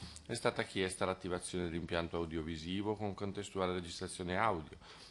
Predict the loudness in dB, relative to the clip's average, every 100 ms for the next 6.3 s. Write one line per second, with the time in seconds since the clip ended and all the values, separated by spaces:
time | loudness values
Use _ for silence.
0 | -16 -12 -8 -6 0 0 2 2 0 0
1 | 2 4 4 2 0 0 0 2 0 2
2 | 2 2 2 0 2 2 2 -4 -4 -6
3 | -4 0 2 2 2 -2 -2 2 2 2
4 | 2 0 0 4 6 6 6 6 4 0
5 | -2 -2 -2 -2 -2 -4 0 -2 0 2
6 | 2 4 0